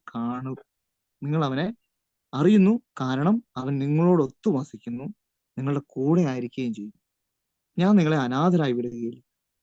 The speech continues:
ഞാൻ നിങ്ങളുടെ അടുത്തേക്ക് വരും. ഞാൻ എൻ്റെ പിതാവിലും നിങ്ങൾ എന്നിലും ഞാൻ നിങ്ങളിലുമാണെന്ന്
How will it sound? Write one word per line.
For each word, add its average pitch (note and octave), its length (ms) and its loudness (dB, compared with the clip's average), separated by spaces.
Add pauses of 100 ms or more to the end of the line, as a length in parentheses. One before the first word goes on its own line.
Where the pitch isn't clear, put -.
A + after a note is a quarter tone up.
(100)
ഞാൻ D3 120 0
നിങ്ങളുടെ D3+ 240 0
അടുത്തേക്ക് D3 680 0
വരും. A2+ 220 -10 (680)
ഞാൻ F#3 220 4
എൻ്റെ G3 180 6
പിതാവിലും E3+ 600 2 (140)
നിങ്ങൾ F3 500 2
എന്നിലും F3+ 500 4 (180)
ഞാൻ G#3 300 4
നിങ്ങളിലുമാണെന്ന് F3 920 4